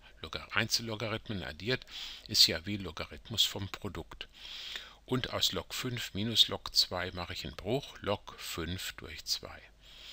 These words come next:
Dann kann man das ausrechnen. Drei mal zwei hoch drei mal fünf sollen hundertzwanzig sein. Zwei mal zwei ist acht, fünf mal acht ist vierzig, hundertzwanzig.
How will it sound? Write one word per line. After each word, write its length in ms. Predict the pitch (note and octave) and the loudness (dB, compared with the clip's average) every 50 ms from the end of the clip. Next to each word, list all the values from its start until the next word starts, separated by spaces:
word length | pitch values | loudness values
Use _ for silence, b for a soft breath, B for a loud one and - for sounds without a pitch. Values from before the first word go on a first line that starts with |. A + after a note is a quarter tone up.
| B B B B B - | B B B B B 2
Dann 200 | - B2+ C#3+ - | 4 4 4 4
kann 160 | - - A#2 | 0 0 0
man 140 | A2+ F#2 D#2+ | 0 0 2
das 180 | F2 - - | 2 2 2
ausrechnen. 840 | - - E2+ F#2 G2 - - - - A#2+ - - - D#3+ F3 G3+ G#3+ - - - - - - B B B B B B B B B B B B | 2 0 2 4 6 6 6 6 4 2 2 4 4 6 6 4 2 -2 -8 -20 -20 -20 -20 B B B B B B B B B B B B
Drei 260 | - - - F2+ F#2+ F#2+ | -8 0 2 2 4 4
mal 220 | F#2+ F2 F2+ - | 2 0 0 2
zwei 300 | - - - F2+ E2+ F2 | 2 2 2 0 -2 -4
hoch 120 | F2 E2 - | -4 -6 -8
drei 220 | - - - E2 | -8 -4 -4 -4
mal 220 | E2+ D#2 B1 - - | -2 -4 -4 -6 -6
fünf 440 | - - - A#2 C3+ D#3 D#3+ - | -4 -2 0 0 0 0 2 2
sollen 360 | - - G2 F#2 F#2+ F#2+ F2+ F2+ | 4 4 4 4 2 0 0 -2
hundertzwanzig 800 | G2 F#2+ F#2+ G2+ - - - - D2+ G2 G#2 - - - - - | -2 -2 -2 -2 -2 -2 -2 -2 -2 -2 -2 0 2 4 4 4
sein. 480 | - - - - B2 C3+ C3+ B1+ B2 - - | 4 4 2 0 -2 -2 -4 -8 -10 -8 -6
Zwei 180 | - - - F2 | -4 -4 -4 -4
mal 100 | E2+ - | -4 -4
zwei 500 | - - F2+ E2+ - - - - E2+ E2 | -4 -4 -4 -2 0 0 0 0 0 0
ist 240 | D#2+ - - - - - | 2 4 4 4 2 0
acht, 240 | - - - - - | -2 -2 -2 -4 -6
fünf 240 | - G#2 F#2+ - - | -8 -8 -8 -8 -8
mal 80 | - | -8
acht 160 | - - - F2 | -8 -8 -4 0
ist 120 | - - | 0 0
vierzig, 580 | - - - A2+ - - - - A2 G2 - - | 0 0 -4 -4 0 2 2 2 2 -2 -6 -6
hundertzwanzig. 720 | - D#2+ D2+ C#2+ - - - - - - - - - - | -8 -8 -8 -6 -6 -6 -4 -4 -2 0 0 0 0 -2